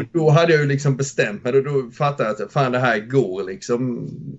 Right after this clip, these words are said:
Kan Rickard göra en bok så kan väl jag också göra en bok. Alltså det, det går faktiskt att göra det, för att det är ju ett jävligt stort projekt och det är ju,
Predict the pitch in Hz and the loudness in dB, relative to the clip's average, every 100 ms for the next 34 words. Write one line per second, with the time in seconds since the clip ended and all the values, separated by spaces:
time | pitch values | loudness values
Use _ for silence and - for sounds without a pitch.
0 | - - _ - 160 151 151 135 107 107 | -18 -20 _ 0 2 4 2 0 0 0
1 | 110 110 113 - - 143 160 151 139 - | 0 0 0 0 2 4 4 0 0 2
2 | 104 101 98 101 104 104 101 117 127 123 | 2 4 0 0 -2 0 0 2 2 4
3 | 139 147 117 95 160 139 120 113 120 117 | 6 6 4 2 2 0 -2 -4 0 4
4 | 131 107 95 110 117 - - - - 143 | 4 2 -2 -2 -4 -6 -18 -10 0 4
5 | 147 117 139 156 127 - 160 117 - 120 | 4 4 4 4 0 0 0 0 0 -2
6 | 117 147 117 - - 117 120 120 120 120 | 0 2 0 -2 -6 -2 2 2 2 -2